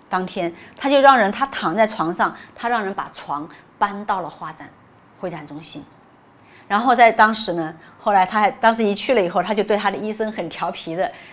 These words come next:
眨了一下眼睛，说：“医生，你看我遵守了你的，呃，要求。”他说：“我没有离开我的床。”好，好，然后我们看这张照片。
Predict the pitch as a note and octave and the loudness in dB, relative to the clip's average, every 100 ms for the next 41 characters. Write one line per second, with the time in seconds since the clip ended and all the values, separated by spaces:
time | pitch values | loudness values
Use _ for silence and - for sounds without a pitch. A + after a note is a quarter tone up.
0 | - - E3+ G#3 A3+ G3+ B2 D#3+ F3 F3+ | -4 -2 -2 -2 -2 -2 -6 -10 -10 -6
1 | F3+ - - A3 A3+ A#3+ G#3+ G#3 G#3 E3+ | -8 -8 -10 -8 -2 -2 -2 -2 -4 -4
2 | E3 B3 C4 C4+ F3 D#3+ E3+ D#3+ D3+ D#3 | -4 -2 -2 0 -2 -2 -6 -8 -8 -10
3 | - - - - D#3+ D#3 D3 F3+ F3 - | -12 -20 -16 -12 -10 -10 -6 -6 -6 -8
4 | D#3 D#3+ F3 D3 D3+ D#3+ F#3+ D#3+ D3 - | -10 -8 -8 -8 -8 -6 -6 -8 -10 -10
5 | D#3 C3+ - - - - - - _ _ | -12 -12 -16 -20 -20 -20 -20 -20 _ _
6 | _ _ _ _ _ _ _ _ - - | _ _ _ _ _ _ _ _ -20 -20
7 | - - _ _ - - - - - - | -20 -20 _ _ -20 -20 -20 -20 -20 -20
8 | - - G#3+ G#3 B3 D#4 C#4+ A#3 G#3+ A3+ | -20 -2 6 8 10 12 12 10 6 2
9 | C4+ A#3+ G#3+ A3 - - - C4 G3+ F3 | 2 2 2 -2 -10 -18 -6 -4 -2 -2
10 | D#3+ D#3 E3 | -4 -8 -14